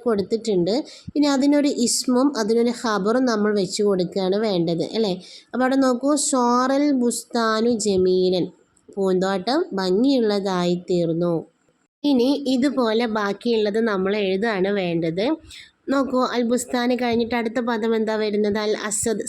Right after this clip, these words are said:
സിംഹമാണ്, അല്ലേ? സോറൽ അസദു, സിംഹം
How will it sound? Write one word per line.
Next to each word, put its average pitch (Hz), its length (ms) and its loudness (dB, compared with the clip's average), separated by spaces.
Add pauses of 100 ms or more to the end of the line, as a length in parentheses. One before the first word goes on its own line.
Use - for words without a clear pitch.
സിംഹമാണ്, 208 760 0
അല്ലേ? 196 180 -2 (440)
സോറൽ 277 520 2 (160)
അസദു, 202 500 0 (240)
സിംഹം 190 500 0